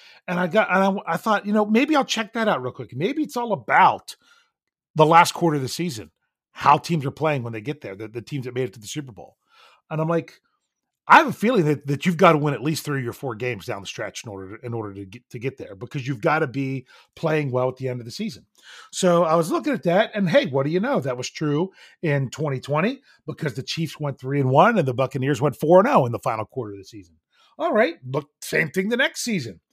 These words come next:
Four and oh Chiefs, three and one San Francisco. Um, oh, and just so you know, the Chiefs this past year, th-,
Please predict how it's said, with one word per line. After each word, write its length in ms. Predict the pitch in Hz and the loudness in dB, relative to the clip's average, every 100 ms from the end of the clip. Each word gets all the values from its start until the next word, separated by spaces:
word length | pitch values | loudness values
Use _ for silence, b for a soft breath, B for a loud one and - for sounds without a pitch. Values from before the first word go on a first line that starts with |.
| _ _ | _ _
Four 320 | - 180 170 | -6 0 2
and 80 | 170 | 4
oh 140 | 165 160 | 2 0
Chiefs, 420 | - 214 294 - | -2 -4 -4 -10
three 260 | 147 143 | -6 -4
and 100 | 143 | -2
one 360 | 139 147 147 151 b b b b | 0 2 0 -2 b b b b
San 240 | - 170 | -2 -2
Francisco. 720 | 151 139 175 - 190 208 285 - _ _ _ _ _ - | -2 -4 -4 -2 0 0 -2 -10 _ _ _ _ _ -2
Um, 300 | 165 156 180 | 0 0 0
oh, 180 | 262 233 | 2 4
and 140 | 147 135 - | 2 -4 -2
just 180 | 214 | 0
so 60 | 185 | 2
you 40 | |
know, 80 | 165 | 2
the 80 | 135 | 0
Chiefs 260 | - 165 - | -2 -4 -4
this 100 | 120 | -2
past 360 | 202 143 - | 0 0 -2
year, 100 | 147 | -6
th-, 180 | - | -8